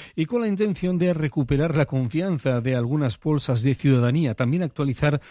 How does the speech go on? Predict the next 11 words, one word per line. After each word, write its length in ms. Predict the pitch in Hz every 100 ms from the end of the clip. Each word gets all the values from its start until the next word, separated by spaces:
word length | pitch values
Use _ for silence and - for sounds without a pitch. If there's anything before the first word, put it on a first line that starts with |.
| - -
sus 260 | - 151 107
objetivos 840 | 123 - - 120 - 214 127 117 -
políticos, 560 | 139 123 123 120 110
económicos, 640 | 120 120 120 113 120 - -
sociales 680 | - - - 160 160 147 185 - - -
a 80 | 131
los 140 | 120
nuevos 340 | 127 143 135 -
retos 500 | 180 135 143 - 113
de 80 | 120
Euskadi. 460 | 113 - 151 127